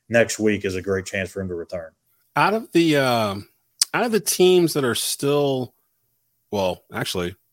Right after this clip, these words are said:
Speaker 2: are there teams on, Arizona's the only team left undefeated? Is that right? That can't be right. I think that is right. <laughs> I'm certainly
Speaker 1: Well, we should be right, but I think it is.
Speaker 2: Yeah, wow. Okay, so I was gonna say, which, which undefeated team surprises you the most? But, uh, it's just
Speaker 1: Arizona.
Speaker 2: Arizona.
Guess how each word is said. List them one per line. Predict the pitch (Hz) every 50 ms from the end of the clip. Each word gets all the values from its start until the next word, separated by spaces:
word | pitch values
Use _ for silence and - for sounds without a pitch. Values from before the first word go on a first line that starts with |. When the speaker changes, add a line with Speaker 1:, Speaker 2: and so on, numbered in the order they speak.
| _ -
Speaker 2:
are | 196 202 -
there | 151 175 180
teams | - - 190 202 180
on, | 185 190 185 - -
Arizona's | 117 135 170 147 147 156 165 143 110
the | 113
only | 117 127 127
team | 123 - 131 123 117
left | 117 135 135 - -
undefeated? | 113 107 95 - - 117 127 143 135 - _ _
Is | - -
that | 254 277 262
right? | 240 226 240 254 220
That | - 220
can't | 214 - - -
be | - -
right. | - - - - - _ _ _ _ _
I | - -
think | - -
that | - 185
is | 320 320 - -
right. | 82 80 80 - _ _ _ -
<laughs> | - - - 214 - - - - 185 - -
I'm | 156
certainly | 143 - - - - - - - 131 - _ _ - -
Speaker 1:
Well, | 175 151 120 - - - - - _ -
we | 123 120
should | - - 214 233 202
be | 147 120
right, | 113 110 110 117 113
but | 117
I | 123
think | 117 - 156 147 -
it | 120 170 - - -
is. | 135 110 - - -
Speaker 2:
Yeah, | - 151 226 254 214
wow. | 139 113 - 175 - 135 98 90 113 -
Okay, | 139 - - 135 127
so | - - 127
I |
was | 131 135
gonna | 170 254 247
say, | - - 151
which, | 143 190 202 - - -
which | 135 170 170 -
undefeated | 135 143 156 147 - 165 165 160 -
team | - 123 123
surprises | 117 - - - - - 156 117 95
you | 98
the | 95 92
most? | 90 87 85 - 90
But, | 87 104 104 104
uh, | 104 101 98 95 92 87 - _ _ _ _ _ _
it's | - 180 180 -
just | - - 208 - 120 120
Speaker 1:
Arizona. | 160 202 214 156 98 - - 180 101 - - - 156 -
Speaker 2:
Arizona. | - 202 - - - 202 160